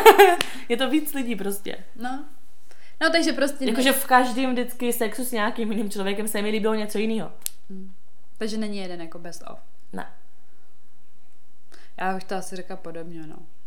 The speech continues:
Speaker 2: No, já by-, já bych to řekla podobně, protože na začátku to vždycky bylo prostě takový jako nic moc, ale já jsem si to v tu chvíli neuvědomovala, takže mi to vlastně jako de facto jedno,
Speaker 1: No,
Speaker 2: kdybych to
Speaker 1: jasně.
Speaker 2: měla hodnotit zpětně, tak ten sex byl asi trošku o ničem,
Speaker 1: Mm.
Speaker 2: nebo byl takový jako nějaký. A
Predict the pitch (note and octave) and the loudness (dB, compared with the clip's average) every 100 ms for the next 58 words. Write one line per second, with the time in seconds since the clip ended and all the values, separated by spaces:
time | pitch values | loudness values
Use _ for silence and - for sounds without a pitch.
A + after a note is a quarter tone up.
0 | - - - - - - A3+ B3+ C4 C4+ | -4 -4 -4 -4 -4 0 4 6 6 4
1 | C#4+ B3+ B3 C#4+ C4 C4 A#3 G#3+ G3+ F#3+ | 2 2 2 0 -2 -2 -2 -2 -2 -4
2 | G#3 G#3 G#3+ G3+ G3 G3+ G3 G3 G3+ F#3+ | -4 -4 -4 -4 -4 -2 -2 -4 -4 -4
3 | G3 F#3 F#3 F#3 G#3+ - F#3 F#3 F#3 F3 | -4 -4 -4 -4 -4 -4 -4 -4 -4 -4
4 | F3 F3 D#3 - F#3+ F3 F3+ - F#3 F#3 | -4 -4 -4 -4 -4 -4 -4 -4 -2 -2
5 | F#3 F#3+ F#3+ G3 F#3 F#3 E3+ D3 E3 F3 | -2 -4 -4 -4 -4 -4 -4 -6 -4 -4
6 | F3 E3+ E3+ F3 E3+ D#3+ E3+ F#3 F3 F3 | -4 -4 -4 -6 -6 -6 -6 -4 -4 -4
7 | - F3+ - D#3 F3 G3+ F#3 E3+ F3+ E3+ | -4 -4 -4 -4 -4 -4 -2 -2 -4 -4
8 | D#3+ - - - G3 F3+ F3 - F3 F#3 | -4 -4 -4 -2 -2 -2 -4 -4 -4 -4
9 | E3 E3 E3+ E3 - D#3 E3+ - E3+ - | -4 -4 -4 -4 -4 -4 -4 -4 -4 -4
10 | D#3+ D#3+ E3 F3 E3+ E3 D#3+ D#3+ D#3 - | -4 -4 -4 -4 -4 -4 -4 -4 -4 -4
11 | D#3+ D#3+ D#3 D#3 E3 - F#3+ - - - | -4 -4 -4 -4 -4 -4 -4 -4 -4 -4
12 | - G#3 G#3 G#3 G3+ | -4 -2 0 0 0